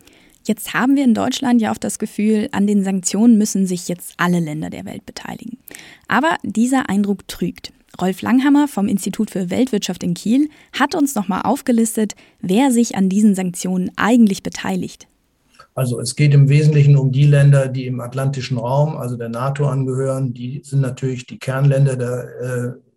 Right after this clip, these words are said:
Speaker 2: sanktionsbereiten Länder. Also in erster Linie natürlich, äh, die westlichen O-E-C-D-Staaten, also, ähm, Kanada, die U S A, die E U, ähm,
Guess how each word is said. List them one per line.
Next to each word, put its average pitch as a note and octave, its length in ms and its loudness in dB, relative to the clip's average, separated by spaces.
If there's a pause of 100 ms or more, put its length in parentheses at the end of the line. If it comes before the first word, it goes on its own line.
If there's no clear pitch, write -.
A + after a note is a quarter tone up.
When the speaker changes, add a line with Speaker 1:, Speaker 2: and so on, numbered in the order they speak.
(120)
Speaker 2:
sanktionsbereiten B2+ 1800 -4
Länder. C#3+ 680 4 (120)
Also A#2+ 220 -10
in A#2 80 -4
erster A#2 360 -8
Linie A#2 360 -4
natürlich, C3 920 -2
äh, B2 180 -8
die A#2 180 -8
westlichen A#2+ 640 -6
O-E-C-D-Staaten, B2 1400 -4
also, A#2 480 -8 (320)
ähm, A2+ 300 -10 (240)
Kanada, A#2 520 -6
die A#2 140 -10
U A#2 160 -8
S A2+ 260 -10
A, A2+ 440 -8 (260)
die A2+ 240 -8
E A2+ 60 -8
U, B2 520 -6
ähm, A#2 680 -8